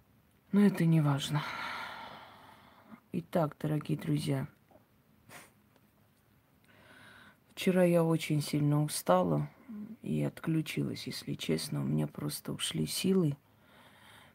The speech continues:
Меня выжили, потому что души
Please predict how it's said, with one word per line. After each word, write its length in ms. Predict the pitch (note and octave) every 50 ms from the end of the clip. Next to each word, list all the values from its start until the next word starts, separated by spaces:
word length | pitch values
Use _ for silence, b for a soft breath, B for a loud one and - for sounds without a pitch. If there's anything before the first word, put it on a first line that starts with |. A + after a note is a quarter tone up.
| _ _ -
Меня 240 | D#3+ D#3+ E3+ F3 E3
выжили, 560 | D3+ D#3+ E3+ D#3+ C#3+ D3 D3 C#3+ C#3+ C#3+ C#3
потому 480 | - - - _ - D3 D3 D3 D3+
что 240 | D3 - - - D#3
души 580 | D3+ D#3 F3 E3+ E3 - - - D3 C#3 C#3